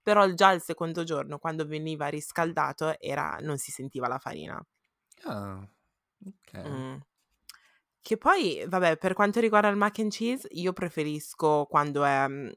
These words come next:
Speaker 1: è tutto sciolto, perché sai che alcune persone preferiscono quando è proprio duro, tipo mattone?
Speaker 2: No, no.
Speaker 1: <laughs>
Speaker 2: Anche io preferisco quando è sciolto, però ci,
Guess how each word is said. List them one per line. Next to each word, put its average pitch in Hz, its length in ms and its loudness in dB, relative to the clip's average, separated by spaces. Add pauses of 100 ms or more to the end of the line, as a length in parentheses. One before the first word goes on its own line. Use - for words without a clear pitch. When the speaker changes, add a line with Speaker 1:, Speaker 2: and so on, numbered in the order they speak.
Speaker 1:
è 160 120 -2
tutto 170 300 -6
sciolto, 139 480 0
perché 175 220 -4
sai 269 160 0
che 160 160 0
alcune 147 320 0
persone 151 320 -6
preferiscono 139 520 -8
quando 135 200 -6
è - 20 -8
proprio 139 260 -6
duro, 131 560 -2
tipo - 240 -12
mattone? 120 760 -8 (400)
Speaker 2:
No, 107 600 -10
no. 101 300 -12 (440)
Speaker 1:
<laughs> - 380 6
Speaker 2:
Anche - 100 2
io 139 140 4
preferisco 113 640 -4
quando 107 360 -2 (200)
è - 120 -10 (680)
sciolto, 147 640 6
però 120 300 8
ci, - 200 -8